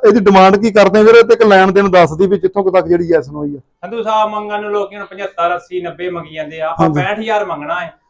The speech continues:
Speaker 2: ਹਾਂ, ਨਾ ਹੀ ਬਾਹਠ ਹਜ਼ਾਰ ਦੀ ਦੇ ਦਾਂਗੇ। ਬਾਕੀ ਮੌਕੇ ਤੇ ਤੁਹਾਡੀ ਵੀਡੀਓ ਵੇਖ ਕੇ ਆਊਗਾ, ਮਾਨਤਾਨ ਕਰਾਂਗੇ।
Speaker 1: ਬਾਹਠ ਹਜ਼ਾਰ ਚੋਂ ਵੀ?
Speaker 2: ਹਾਂ, ਹਾਂਜੀ, ਹਾਂਜੀ, ਕਰ
Speaker 1: ਠੀਕ
Speaker 2: ਦਾਂਗੇ
Speaker 1: ਹੈ ਜੀ।
Speaker 2: ਮਾਨਤਾਨ।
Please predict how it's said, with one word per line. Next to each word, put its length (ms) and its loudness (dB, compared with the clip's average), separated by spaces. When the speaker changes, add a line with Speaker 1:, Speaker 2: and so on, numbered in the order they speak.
Speaker 2:
ਹਾਂ, 280 -4
ਨਾ 140 -8
ਹੀ 60 -6
ਬਾਹਠ 260 -2
ਹਜ਼ਾਰ 220 -2
ਦੀ 80 -16
ਦੇ 140 -12
ਦਾਂਗੇ। 240 -10
ਬਾਕੀ 320 -8
ਮੌਕੇ 280 -10
ਤੇ 80 -10
ਤੁਹਾਡੀ 220 -10
ਵੀਡੀਓ 260 -10
ਵੇਖ 220 -10
ਕੇ 60 -12
ਆਊਗਾ, 220 -8
ਮਾਨਤਾਨ 400 -12
ਕਰਾਂਗੇ। 340 -18
Speaker 1:
ਬਾਹਠ 260 4
ਹਜ਼ਾਰ 220 4
ਚੋਂ 180 0
ਵੀ? 160 -2
Speaker 2:
ਹਾਂ, 100 -16
ਹਾਂਜੀ, 180 -12
ਹਾਂਜੀ, 140 -16
ਕਰ 120 -4
Speaker 1:
ਠੀਕ 100 2
Speaker 2:
ਦਾਂਗੇ 120 -2
Speaker 1:
ਹੈ 60 -2
ਜੀ। 60 -6
Speaker 2:
ਮਾਨਤਾਨ। 340 -10